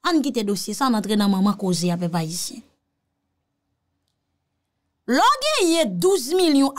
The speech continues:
abitan s on bout tè epi moun sa yo pa gen aksè ansanm avèk edikasyon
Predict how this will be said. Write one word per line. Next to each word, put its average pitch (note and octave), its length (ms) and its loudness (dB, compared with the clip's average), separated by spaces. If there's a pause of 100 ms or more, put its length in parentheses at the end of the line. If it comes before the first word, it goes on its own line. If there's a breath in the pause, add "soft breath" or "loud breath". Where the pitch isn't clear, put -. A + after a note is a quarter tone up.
abitan A#3 500 -2 (340)
s - 160 -12
on B3 120 2
bout A3+ 160 0 (120)
tè B3+ 140 0 (1500 loud breath)
epi D#4+ 220 0
moun A4 320 2
sa G3 300 -2
yo D#4+ 240 0
pa D4+ 180 2
gen D4 160 -6
aksè C4+ 480 -4
ansanm B3+ 320 2
avèk B3 540 -4 (680)
edikasyon A3 720 -2